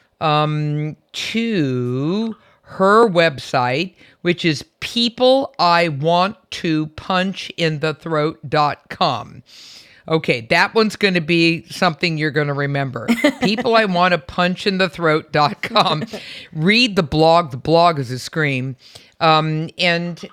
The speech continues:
at the same time, Midlife Bites, all of that. Um, it's just wonderful. Jen, terrific work. Thank you so much for being on the Her Podcast.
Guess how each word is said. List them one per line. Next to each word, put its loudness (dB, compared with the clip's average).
at -8
the -6
same -6
time, -4
Midlife -2
Bites, -4
all 0
of -8
that. -12
Um, 0
it's 0
just -2
wonderful. -4
Jen, 0
terrific -2
work. -2
Thank -2
you -6
so -2
much -6
for -8
being -6
on -6
the -8
Her -6
Podcast. -8